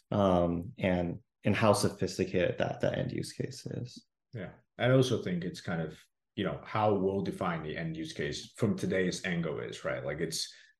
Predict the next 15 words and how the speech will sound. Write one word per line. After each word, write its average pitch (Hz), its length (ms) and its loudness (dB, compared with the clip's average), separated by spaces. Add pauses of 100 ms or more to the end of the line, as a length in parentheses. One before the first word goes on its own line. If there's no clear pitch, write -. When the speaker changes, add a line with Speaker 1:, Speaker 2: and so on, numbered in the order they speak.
Speaker 2:
you 92 80 -4
know, 92 80 0
you 92 100 0
see, 98 520 -2 (600)
I 101 80 4
would 104 120 2
say, 107 120 0
like, 90 240 -2
the 92 80 -2
most 101 400 2
aggressive, 87 720 -2 (1200)
you 98 160 -4
know, 76 300 -6 (1120)
third 101 260 4
party, 87 640 2